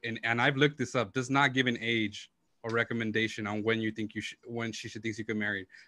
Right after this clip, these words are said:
be married. The Bible doesn't say a specific age that sh-, you should be married. And I think that this is on purpose. If we look at what Jesus does on the Sermon on the Mount, and I apply this to what Ellen White does,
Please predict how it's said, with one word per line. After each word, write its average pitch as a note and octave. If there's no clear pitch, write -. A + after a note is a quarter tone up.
be C3
married. A2+
The A#2
Bible C#3+
doesn't B2
say G#2+
a G#2+
specific A#2+
age A2
that G#2+
sh-, -
you A#2
should A2+
be A2
married. G#2
And B2+
I C3+
think G3+
that C#3+
this D3+
is C3+
on B2+
purpose. C3
If B2+
we C3
look F3
at G3
what D3
Jesus E3
does C3
on A#2
the G#2+
Sermon D3
on D3+
the D3+
Mount, G#2+
and A#2
I C3+
apply D3
this C#3+
to C3
what B2
Ellen C3
White A#2+
does, A2